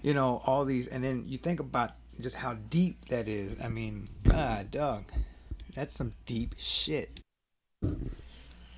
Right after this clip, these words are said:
Um, you see the bond, you know, you, you, you, I caught myself just feeling more this time around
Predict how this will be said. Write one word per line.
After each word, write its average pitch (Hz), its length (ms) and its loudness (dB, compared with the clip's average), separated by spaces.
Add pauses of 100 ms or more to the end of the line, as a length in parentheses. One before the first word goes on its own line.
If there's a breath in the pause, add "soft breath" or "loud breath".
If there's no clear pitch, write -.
(320 loud breath)
Um, 104 400 -4 (1700)
you 156 180 2
see 135 180 0
the 117 100 0
bond, 117 640 -2 (600 loud breath)
you 123 160 -4
know, 113 300 -4
you, 107 240 -6
you, 113 140 -6
you, 110 240 -8 (580 loud breath)
I 160 140 -2
caught 185 240 -2
myself 156 580 -2 (220)
just 107 200 -6
feeling 175 480 2
more 113 380 -2
this 107 220 -6
time 107 280 -4
around 104 440 -6